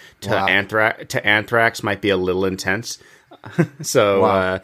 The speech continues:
Speaker 1: taking them to, to Baby Metal, I think, is a, is a, is a good way to start.
Speaker 2: Yeah, I, I love them. We first discovered them when we were trying to find the soundtrack for our very first Tokyo episode,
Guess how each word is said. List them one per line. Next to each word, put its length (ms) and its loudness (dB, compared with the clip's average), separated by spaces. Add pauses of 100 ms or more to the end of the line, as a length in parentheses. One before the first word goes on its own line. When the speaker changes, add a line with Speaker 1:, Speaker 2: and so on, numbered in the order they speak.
(380)
Speaker 1:
taking 300 0
them 160 0
to, 280 0
to 160 -2
Baby 260 2
Metal, 380 0
I 80 -6
think, 200 -8
is 140 -6
a, 100 -4
is 120 -12
a, 180 -10
is 80 -4
a 60 0
good 160 2
way 160 0
to 80 -8
start. 320 -10 (240)
Speaker 2:
Yeah, 380 0
I, 480 2
I 20 4
love 240 4
them. 180 0
We 300 -2
first 340 -4
discovered 440 -2
them 200 -4
when 200 -4
we 140 -4
were 480 0 (600)
trying 240 2
to 60 -4
find 500 0
the 80 -6
soundtrack 640 0
for 160 2
our 160 4
very 220 2
first 560 -6
Tokyo 480 2
episode, 720 0